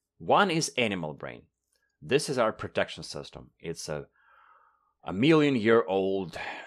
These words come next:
survival software, and its task is to make sure that we survive. And it doesn't care whether we survive in the future.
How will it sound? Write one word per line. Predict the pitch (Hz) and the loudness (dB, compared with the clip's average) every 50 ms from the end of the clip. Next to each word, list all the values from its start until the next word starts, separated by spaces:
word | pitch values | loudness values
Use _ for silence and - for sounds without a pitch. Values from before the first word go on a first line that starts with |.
| - - - | -20 -18 -14
survival | - - - 104 92 80 73 92 87 92 101 95 95 92 | -12 -8 -6 -6 -6 -4 0 2 2 4 4 4 2 2
software, | 87 - - 80 76 73 - - - 60 53 - - _ _ _ _ _ | 0 -2 -4 -4 -6 -6 -8 -14 -14 -14 -14 -14 -16 _ _ _ _ _
and | - 87 82 - _ | -10 -10 -10 -6 _
its | - 139 139 - - | -4 -4 -2 -4 -4
task | - 120 104 101 107 110 - - | -2 2 2 2 2 0 -2 -8
is | 92 - - | -12 -14 -12
to | - - 78 | -10 -10 -6
make | 80 85 85 82 | -6 -6 -6 -6
sure | - - 95 85 80 | -8 -8 -6 -6 -4
that | 76 76 76 73 | -2 -2 -2 -4
we | 76 | -6
survive. | 76 - - 80 73 67 73 69 67 65 64 - _ _ _ _ _ - - _ | -8 -10 -10 -10 -6 -4 -4 -4 -4 -4 -8 -10 _ _ _ _ _ -20 -8 _
And | - 101 107 | -4 -2 -2
it | 107 98 82 | -2 -2 -2
doesn't | 107 110 117 131 127 - | -2 -2 -2 -4 -6 -6
care | - - 87 80 76 73 80 82 _ _ | -6 -4 -2 -2 -2 -4 -6 -10 _ _
whether | - 73 90 90 90 87 85 | -8 -2 0 0 0 0 0
we | 87 87 | -2 -4
survive | - - - 87 76 78 78 80 80 80 78 - - _ _ _ _ _ _ | -6 -6 -8 -4 -2 0 0 2 0 -2 -4 -6 -14 _ _ _ _ _ _
in | - 92 90 | -12 -10 -10
the | 87 | -10
future. | - - - 80 76 - - - | -10 -10 -10 -12 -10 -12 -14 -14